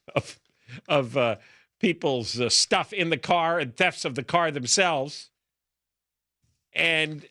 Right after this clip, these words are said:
you wondered, what is it, what does it take before people crack and say enough?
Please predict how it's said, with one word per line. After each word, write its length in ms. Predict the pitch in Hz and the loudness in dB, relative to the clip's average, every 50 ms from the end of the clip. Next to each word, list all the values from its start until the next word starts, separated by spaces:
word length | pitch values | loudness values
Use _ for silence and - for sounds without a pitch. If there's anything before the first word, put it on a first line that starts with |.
| _ _ _ _ _ _ _ _ _ _ _ | _ _ _ _ _ _ _ _ _ _ _
you 140 | 185 175 180 | 0 2 2
wondered, 440 | 180 214 247 247 247 208 151 131 120 | 4 2 2 2 0 -2 -2 2 4
what 200 | 151 185 220 233 | 4 4 4 2
is 120 | 196 160 | 0 -2
it, 180 | 190 165 139 - _ _ _ - | -4 -4 -6 -10 _ _ _ -4
what 120 | 165 202 | 0 0
does 160 | 240 262 196 175 | 0 2 0 -2
it 160 | 170 - - | -2 -2 -6
take 480 | - - - 226 247 185 - - - _ _ _ _ _ _ _ _ _ _ _ _ _ _ | -6 -2 0 0 0 -2 -6 -10 -16 _ _ _ _ _ _ _ _ _ _ _ _ _ _
before 300 | - - - - 196 175 | -4 -2 0 0 0 0
people 360 | - - 196 180 - 185 185 | 0 -4 -6 -6 -4 -4 -4
crack 500 | - - - 240 254 277 277 - _ - | -4 -2 0 2 2 2 0 -4 _ -16
and 100 | 151 143 | -16 -14
say 200 | - - 196 185 | -4 -2 -2 0
enough? 500 | 196 214 269 339 320 214 - - - _ | 2 2 2 2 0 -2 -8 -16 -20 _